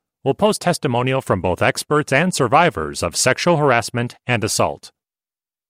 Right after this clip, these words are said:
The purpose of the social media blitz is to bring awareness to the fine print in arbitration clauses,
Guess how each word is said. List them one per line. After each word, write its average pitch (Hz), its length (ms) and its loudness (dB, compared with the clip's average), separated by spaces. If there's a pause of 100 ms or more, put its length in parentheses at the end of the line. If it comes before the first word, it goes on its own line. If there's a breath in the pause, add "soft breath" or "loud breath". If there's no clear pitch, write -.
(120)
The 143 140 -2
purpose 220 400 0
of 104 100 0
the 90 120 -2
social 123 360 0
media 113 300 0
blitz 139 360 0
is 160 160 0
to 156 100 0
bring 208 260 0
awareness 180 560 0
to 104 140 -2
the 101 100 -2
fine 110 300 0
print 151 280 -2
in 151 140 0
arbitration 151 680 2
clauses, 80 640 -2